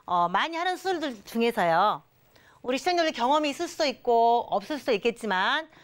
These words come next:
뭐 맹장 수술부터 시작해서, 어, 뇌출혈 또는 뭐 뇌졸중, 뭐 뇌경색 이런 수술 했을 수 있고요. 심장이나 또는 관절염, 또 스텐트 삽입술,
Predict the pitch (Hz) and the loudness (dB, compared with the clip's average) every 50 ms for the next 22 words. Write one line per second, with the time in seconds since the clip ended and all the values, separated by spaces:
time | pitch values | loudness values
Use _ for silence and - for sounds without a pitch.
0 | - - - 240 247 240 311 349 359 359 370 349 339 330 - - 349 320 277 311 | -20 -12 -8 -6 -2 -2 0 0 0 0 0 -2 -2 -4 -14 -14 -14 -10 -10 -10
1 | 285 - - 311 302 - 302 311 294 - 233 180 175 190 190 160 - - _ _ | -8 -4 -4 -4 -4 -2 -6 -6 -4 -2 0 0 0 0 -2 -4 -6 -10 _ _
2 | _ _ - - - 160 156 151 151 143 143 143 - _ - - _ _ - - | _ _ -18 -12 -10 -8 -6 -6 -6 -8 -10 -14 -18 _ -20 -20 _ _ -12 -6
3 | 220 240 240 - - - 233 156 - - _ _ _ - - 196 202 233 262 277 | -6 -6 -6 -4 -2 -2 -2 -2 -4 -8 _ _ _ -10 -8 -6 -4 -2 -2 -4
4 | 269 254 - - 165 165 160 165 170 196 214 220 226 226 226 220 220 220 - 175 | -4 -8 -10 -6 -4 -2 -2 0 0 2 2 2 2 2 0 0 -2 -4 -6 -8
5 | 185 175 - - 220 151 127 - - - - _ - _ _ _ _ - - 170 | -8 -8 -6 -8 -8 -8 -8 -12 -18 -20 -20 _ -20 _ _ _ _ -10 -6 -4
6 | 165 156 170 202 220 220 285 285 277 269 - 190 190 240 269 311 277 - 330 320 | -2 0 2 2 2 4 2 0 0 -2 -6 -6 -4 -2 -2 -2 -2 -2 -2 -2
7 | 339 - 349 - - 262 190 - - 202 185 185 226 269 294 - - - - - | -2 -2 -4 -4 -2 -4 -2 0 2 2 4 4 4 2 0 -4 -10 -20 -20 -18
8 | - - - 381 392 381 370 359 349 339 320 302 294 285 277 - 269 254 262 262 | -10 -4 -2 0 0 2 0 0 -2 -4 -4 -4 -4 -4 -4 -4 -6 -8 -8 -8
9 | - - 208 220 233 226 269 262 233 185 160 127 - _ _ _ _ _ - - | -8 -8 -6 -4 -2 -2 0 0 0 -2 -4 -4 -8 _ _ _ _ _ -6 -4
10 | 208 214 - - 370 381 349 330 294 311 269 269 208 - - 170 135 | -4 -4 -2 -2 -2 -2 -2 -2 -4 -2 -2 -2 -4 -4 -4 -4 -4